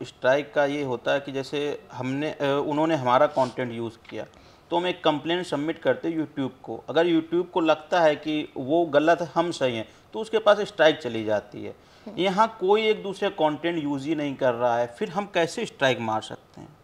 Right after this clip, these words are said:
Speaker 2: हम्म।
Speaker 1: आपने टी सीरीज का कंटेंट यूज़ किया,
Speaker 2: हम्म।
Speaker 1: टी सीरीज ने आपको स्ट्राइक दी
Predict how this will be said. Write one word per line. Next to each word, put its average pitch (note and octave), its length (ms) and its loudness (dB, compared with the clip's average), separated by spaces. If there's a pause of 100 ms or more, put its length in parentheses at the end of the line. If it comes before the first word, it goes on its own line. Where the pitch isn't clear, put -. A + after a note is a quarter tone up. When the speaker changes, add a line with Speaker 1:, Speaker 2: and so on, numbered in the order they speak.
Speaker 2:
हम्म। G3+ 160 -8
Speaker 1:
आपने F#3+ 300 4
टी G3+ 300 -6
सीरीज F3+ 320 -6
का F3 100 -2
कंटेंट D3 500 -4
यूज़ E3+ 280 -4
किया, A#2 340 -4 (220)
Speaker 2:
हम्म। A2 100 -10
Speaker 1:
टी G3+ 140 -6
सीरीज F3 320 -2
ने F3 120 -4
आपको D#3 360 2
स्ट्राइक C#3+ 540 2
दी A2+ 200 -6